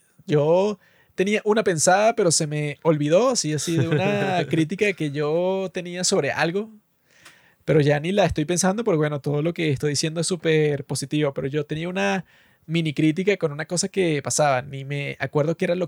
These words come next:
Speaker 1: lo que estaba pensando. Pero yo le doy a esta diez de diez, qué carajo, o sea, así como que, o sea, de lo que tú podías esperar de lo que iba a pasar, no sé qué quieres que sea mejor que esto.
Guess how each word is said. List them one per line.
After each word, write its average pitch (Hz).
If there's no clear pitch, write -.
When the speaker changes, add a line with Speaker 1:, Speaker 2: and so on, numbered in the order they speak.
Speaker 1:
lo 151
que 131
estaba 151
pensando. 127
Pero 151
yo 160
le 226
doy 247
a 254
esta 254
diez 214
de 240
diez, 165
qué 139
carajo, 143
o 120
sea, 117
así 131
como 151
que, 143
o 120
sea, 117
de 147
lo 156
que 156
tú 156
podías 196
esperar 165
de 202
lo 202
que 156
iba 180
a 160
pasar, 180
no 160
sé 156
qué 160
quieres 165
que 151
sea 151
mejor 143
que 156
esto. 131